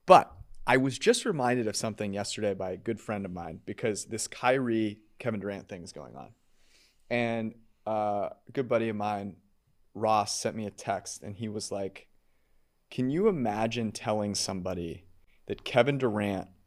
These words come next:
would have played with Russell Westbrook, James Harden, Steph Curry, Klay Thompson, Draymond Green, Kyrie Irving, James Harden again, and have won only two championships with Steph?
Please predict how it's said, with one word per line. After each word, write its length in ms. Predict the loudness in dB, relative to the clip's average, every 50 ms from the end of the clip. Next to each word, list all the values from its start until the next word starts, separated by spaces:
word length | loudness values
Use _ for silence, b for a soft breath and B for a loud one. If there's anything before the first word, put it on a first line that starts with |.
| _ _
would 180 | -4 -2 0 0
have 180 | -2 -4 -8
played 340 | -2 2 4 4 4 4 2
with 180 | -2 -4 -4 -2
Russell 380 | 2 4 4 4 4 0 2
Westbrook, 500 | 2 2 2 0 -2 -4 -4 -4 -4 -4
James 360 | -6 -4 -2 -2 -2 -2 -2
Harden, 280 | -2 -2 -2 0 -2 -6
Steph 300 | -8 -2 -2 -2 -2 -2
Curry, 260 | -2 -2 -2 -2 -2
Klay 220 | -4 -4 -6 -6 -2
Thompson, 400 | -2 -2 -2 -2 -6 -10 -8 -4
Draymond 340 | -2 -2 0 0 0 -2
Green, 180 | -2 -6 -8 -8
Kyrie 380 | -4 0 0 2 2 2 2 0
Irving, 240 | 0 -2 -4 -8
James 280 | -2 -2 -2 -2 0 0
Harden 260 | 0 0 0 0 -4
again, 360 | -6 -6 -6 -6 -4 -8 -8 b b b b b b b b b b b b -12 0 4
and 220 | 4 6 6 6
have 200 | 4 2 2 2
won 440 | 0 2 2 4 4 2 0 -2 -6 -8 -2
only 300 | 0 2 4 4 4 4
two 200 | 4 2 0 0
championships 680 | 0 0 -2 -2 -2 -4 -4 -2 0 0 0 0 -2 -8
with 80 | -8
Steph? 320 | -8 -4 -2 -2 -2 -2